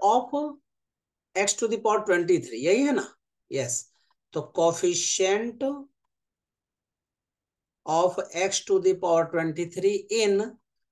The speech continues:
one plus x to the power twenty two into one plus x to the power twenty three is equal to, you know, forty five,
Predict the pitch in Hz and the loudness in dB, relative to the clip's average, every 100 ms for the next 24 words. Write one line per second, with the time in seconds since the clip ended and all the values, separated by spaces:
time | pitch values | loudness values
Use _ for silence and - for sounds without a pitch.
0 | _ 143 170 214 226 214 190 190 190 175 | _ -6 0 0 0 0 2 2 0 -2
1 | - 180 170 165 156 147 151 156 175 185 | -4 -2 -2 -2 -2 -2 -4 -4 -4 -2
2 | 202 220 214 156 165 170 196 226 - _ | -2 -2 -4 -4 -4 2 2 0 -6 _
3 | _ _ _ _ - 180 214 202 180 180 | _ _ _ _ -2 -2 -2 -2 0 0
4 | 175 170 - 175 165 165 147 151 143 139 | 0 -4 -4 -6 -6 -4 -4 -4 -4 -6
5 | 135 139 - 131 107 95 _ _ _ _ | -4 -6 -6 -6 -8 -8 _ _ _ _
6 | _ _ _ _ - 156 160 180 180 202 | _ _ _ _ -8 -4 0 -2 2 2
7 | 165 156 160 170 180 214 226 _ _ _ | 2 0 -2 0 0 -2 -4 _ _ _
8 | _ _ _ _ _ _ _ - - 165 | _ _ _ _ _ _ _ -20 -4 -2
9 | 165 - 196 190 185 - 175 170 190 233 | -2 0 4 4 4 0 2 4 4 2